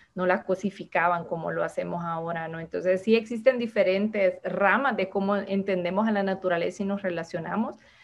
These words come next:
También por eso creo que son justamente las zonas donde viven los pueblos ancestrales, em, o los pueblos indígenas o tribales en las regiones del sur principalmente también, del norte también,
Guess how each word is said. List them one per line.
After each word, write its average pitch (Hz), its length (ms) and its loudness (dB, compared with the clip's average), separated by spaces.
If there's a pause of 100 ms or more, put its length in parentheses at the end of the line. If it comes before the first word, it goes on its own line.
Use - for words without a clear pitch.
(160)
También 214 320 4
por 233 140 6
eso 233 240 0
creo 233 200 2
que 220 140 0
son 214 300 0
justamente 233 840 -2
las 190 240 2
zonas 214 460 0
donde 180 300 0
viven 208 360 -2
los 170 160 -4
pueblos 175 400 4
ancestrales, 180 920 0 (360)
em, 180 500 4
o 190 100 6
los 190 120 4
pueblos 185 300 8
indígenas 208 640 0
o 175 100 0
tribales 214 600 2
en 180 160 -4
las 170 160 -2
regiones 180 580 -4 (480)
del 180 180 4
sur 269 320 0
principalmente 175 880 -6
también, 175 340 -4 (120)
del 185 180 0
norte 185 300 -4
también, 185 440 -2